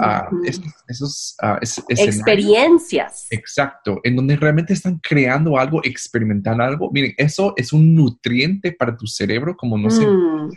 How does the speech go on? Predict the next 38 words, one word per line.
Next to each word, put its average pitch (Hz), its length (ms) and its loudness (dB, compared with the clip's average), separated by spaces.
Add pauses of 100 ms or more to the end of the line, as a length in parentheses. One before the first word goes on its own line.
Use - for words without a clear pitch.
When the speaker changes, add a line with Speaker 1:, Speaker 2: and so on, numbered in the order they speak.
(560)
Speaker 1:
Y 143 100 2
este 139 220 0
mundo, 190 300 0
¿qué 190 100 0
te 175 160 2
dice? - 460 -2 (560)
Eh, 123 240 2
no, 135 320 2
tienes 131 220 0
que - 60 -2
estar 160 160 0
actualizado, 135 840 0 (180)
no 131 200 0
solo 208 220 0
con 202 180 2
Speaker 2:
Mm. 196 220 2
Speaker 1:
noticias - 420 -10
mu-, 120 220 -2
a, 113 60 0
a, - 220 -2 (140)
o 113 80 -6
sea, 113 220 0
de 110 160 0
tu 113 180 -12
país, 110 420 0
pero 185 140 -2
a 151 60 0
nivel 123 260 0
global 139 600 2
y 165 200 2
también 151 300 2
de 165 80 2
todas 139 300 2
las 151 220 0
vidas 127 280 2
de 131 80 -2
tus 113 220 -6
ciento-, 123 440 -2